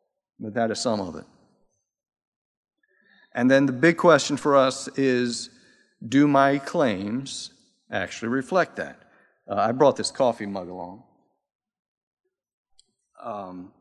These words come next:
this coffee mug, I, Jeff isn't, so I, I've, I've, for a long time, this was the coffee mug I used at work. For years, I mean, probably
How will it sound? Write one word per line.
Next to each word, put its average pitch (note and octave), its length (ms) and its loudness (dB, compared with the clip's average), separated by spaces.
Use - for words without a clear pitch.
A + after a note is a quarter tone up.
this F3+ 320 8
coffee E3+ 480 6
mug, F2+ 480 -4
I, A2+ 280 0
Jeff B2 260 -2
isn't, G2+ 280 -12
so B2 580 2
I, D3+ 240 4
I've, C#3+ 260 4
I've, C3+ 220 2
for D#3 100 4
a D3+ 60 8
long D3 260 10
time, C3+ 280 6
this B2+ 140 0
was A#2+ 140 -6
the A#2 80 -8
coffee A2+ 380 0
mug G2 240 -2
I F#2+ 60 2
used G2+ 300 -4
at E2+ 140 0
work. F2 400 -6
For D3 100 2
years, C#3+ 720 -2
I F#2+ 80 -8
mean, E2+ 380 -12
probably D#3 560 -4